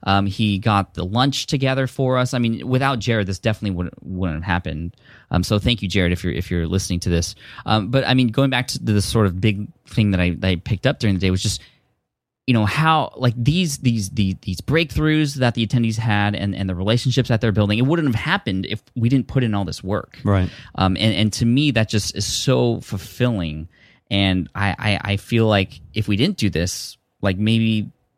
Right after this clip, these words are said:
Speaker 1: I don't know, I think we really helped people really change their lives, uh, yesterday. And, and, you know, not, not to sort of sound big-headed or anything, but, but without us putting in this work, that wouldn't have happened.
Speaker 2: Right.
Speaker 1: And, and it was really interesting 'cause after the event,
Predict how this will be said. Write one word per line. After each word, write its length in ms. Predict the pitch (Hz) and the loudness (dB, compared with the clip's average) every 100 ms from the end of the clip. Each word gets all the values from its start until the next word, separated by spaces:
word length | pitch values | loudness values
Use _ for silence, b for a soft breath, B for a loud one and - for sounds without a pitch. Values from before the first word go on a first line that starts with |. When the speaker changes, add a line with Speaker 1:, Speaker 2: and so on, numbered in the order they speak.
| _ _ _ _ - | _ _ _ _ -2
Speaker 1:
I 60 | 135 | 0
don't 80 | 143 | 2
know, 180 | 87 - | 0 -4
I 80 | 127 | -4
think 160 | 180 160 | -2 0
we 80 | 135 | 0
really 460 | 131 131 120 107 | 2 4 2 0
helped 320 | 110 117 104 - | 2 0 0 -4
people 340 | 113 95 95 131 _ _ _ - | -4 -2 -6 -8 _ _ _ -6
really 360 | 131 139 170 107 | 0 2 4 2
change 340 | 120 110 101 | 2 0 2
their 120 | 98 | -2
lives, 480 | 87 90 131 120 - - | 0 0 -2 -6 -16 -8
uh, 200 | 87 82 | -6 -4
yesterday. 580 | 90 90 - 87 80 85 | -2 -4 -4 -4 -2 -2
And, 340 | - 95 90 - | -2 0 0 0
and, 260 | 98 92 - B B B | -2 -2 -8 B B B
you 80 | - | -2
know, 60 | 101 | 2
not, 200 | 107 107 | 2 2
not 200 | 117 117 | 0 2
to 240 | 110 87 - - - | 2 0 -4 -20 -12
sort 220 | - 104 | -2 -2
of 120 | 87 - - | -2 -6 -10
sound 320 | - 107 92 | -2 0 0
big-headed 440 | 92 92 120 160 | -2 0 0 2
or 80 | 101 | 2
anything, 320 | 87 85 98 | 0 -2 -2
but, 200 | 95 - | -2 -2
but 160 | - 92 | -2 0
without 420 | 92 110 135 - - | 0 0 0 -2 -4
us 140 | 113 | -6
putting 260 | - 127 113 | -2 0 0
in 100 | 104 92 | -2 -4
this 200 | 98 - | -10 -4
work, 440 | 143 220 104 - - b b b | -2 0 0 -4 -14 b b b
that 200 | 123 - | -6 -2
wouldn't 280 | 127 156 147 | 0 0 0
have 80 | 139 | 0
happened. 520 | 403 - - - - - | -4 -8 -14 -16 -10 -2
Speaker 2:
Right. 200 | 117 95 - | 0 -2 -4
Speaker 1:
And, 160 | 127 131 | -2 0
and 140 | 135 | 2
it 20 | |
was 160 | 147 131 | 2 2
really 160 | 170 165 | 2 0
interesting 280 | 170 156 135 | 2 0 2
'cause 120 | 127 | 0
after 300 | 123 - 135 | 0 0 0
the 140 | 120 | 2
event, 480 | 95 135 156 117 | 2 2 2 0